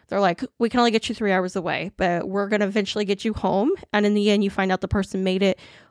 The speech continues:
all the way across the country to go home because you had so many groups just helping out. Um, sometimes they run into problems with that because it's like, "The assault didn't happen in our area.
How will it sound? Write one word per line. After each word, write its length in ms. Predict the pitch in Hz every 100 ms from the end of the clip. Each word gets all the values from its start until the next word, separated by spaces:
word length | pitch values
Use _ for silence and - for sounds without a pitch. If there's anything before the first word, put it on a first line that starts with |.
| _
all 240 | - 190
the 80 | 196
way 120 | 196
across 280 | 185 - 185
the 100 | 196
country 600 | - 190 196 - 185 180
to 160 | 190 190
go 220 | 190 180
home 600 | - - 254 208 185 185 - - - -
because 260 | 190 202
you 60 | 196
had 240 | 202 175
so 320 | - - 196 196
many 160 | 196
groups 380 | 185 185 180 -
just 220 | - -
helping 480 | - - 180 - 175
out. 500 | 165 135 - - - - - - _ _ -
Um, 460 | 202 190 190 185 - _ _ _ _ -
sometimes 520 | - 240 240 277 285
they 80 | 240
run 180 | 214 202
into 200 | - -
problems 520 | - 185 180 214 220
with 160 | 220
that 260 | - 240 254
because 360 | 190 - 175 -
it's 180 | -
like, 360 | 180 180 175 - - - _ _ _ -
"The 80 | 196
assault 240 | - 196
didn't 160 | 196 190
happen 220 | 190 180
in 80 | 180
our 160 | -
area. 500 | - 240 233 233 220